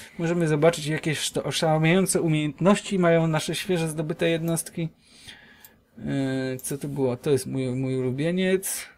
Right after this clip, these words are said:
Wszyscy nie mogą się ruszać przez jedną turę, czyli trochę gorsze, bo moja poprzednia daje co dwie tu-, na,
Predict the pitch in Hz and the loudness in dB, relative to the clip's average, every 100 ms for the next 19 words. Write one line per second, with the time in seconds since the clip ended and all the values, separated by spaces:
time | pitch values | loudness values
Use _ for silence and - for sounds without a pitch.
0 | _ _ - _ - - - - 170 - | _ _ -20 _ -14 -10 -10 -12 -8 -6
1 | - - - 247 214 - 220 226 220 214 | -6 -8 -6 -2 0 2 2 4 4 4
2 | 226 226 196 208 - 196 170 277 247 269 | 4 0 0 0 0 -2 2 4 4 4
3 | 262 285 269 214 170 139 120 113 - - | 2 2 4 6 6 4 2 -4 -10 -6
4 | 214 208 208 214 214 233 202 - 165 143 | -2 0 0 0 4 4 4 0 -2 -2
5 | 156 175 165 160 170 - 175 165 160 165 | -2 0 -2 -2 -8 -8 -6 -4 -2 -2
6 | 160 170 160 165 196 160 139 151 165 | -4 -6 0 4 4 2 -4 0 -2